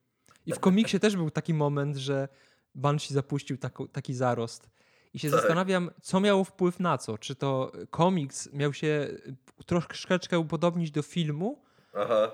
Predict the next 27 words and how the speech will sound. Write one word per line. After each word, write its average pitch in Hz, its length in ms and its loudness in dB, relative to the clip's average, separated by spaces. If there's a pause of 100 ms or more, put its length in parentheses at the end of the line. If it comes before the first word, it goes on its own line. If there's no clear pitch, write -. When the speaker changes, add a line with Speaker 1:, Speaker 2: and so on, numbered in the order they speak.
(100)
Speaker 1:
czy 165 340 0
było 175 200 2
na 175 160 4
odwrót, 202 340 -2
czy 190 120 -2
po 202 120 2
prostu 180 380 2
to, 135 100 -4
to 135 300 -8
jest 139 100 -6
w - 40 -8
ogóle 151 140 0
niepowiązane 143 600 -2
ze 117 120 -6
sobą. 113 340 -6 (1200)
Speaker 2:
No, 127 320 0
ciekawe. 117 540 0 (480)
Bo 110 120 -6
ja 120 200 0
muszę 123 240 -6
się - 120 -10
przy-, - 400 -4
<laughs> - 60 -6
przyznać, - 600 -4
że 120 260 0 (360)
o 139 260 2
ile, 135 680 0